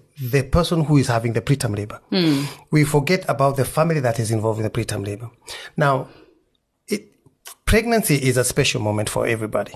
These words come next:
Speaker 2: Hmm.
Speaker 1: It's a special moment for the mother especially. And I always say the mother needs to be talked a lot because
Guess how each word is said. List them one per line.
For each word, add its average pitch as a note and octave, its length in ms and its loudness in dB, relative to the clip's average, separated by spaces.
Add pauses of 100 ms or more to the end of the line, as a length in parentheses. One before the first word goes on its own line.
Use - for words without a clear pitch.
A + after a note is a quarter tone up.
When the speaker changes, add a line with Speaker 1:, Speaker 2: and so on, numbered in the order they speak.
Speaker 2:
Hmm. F#3 60 -4
Speaker 1:
It's E3 100 0
a C#3 60 4
special D3 360 0
moment A#2+ 320 0
for A2+ 140 -2
the A2+ 100 -2
mother C3+ 240 2
especially. A2+ 540 -6
And C#3+ 160 2
I - 20 -2
always F#3+ 340 2
say B2 240 0 (600)
the C3 160 2
mother E3 320 4
needs C#3+ 260 4
to C#3+ 100 2
be B2+ 120 2
talked C#3 320 -2
a A#2+ 40 2
lot A#2 280 0
because A#2 440 -2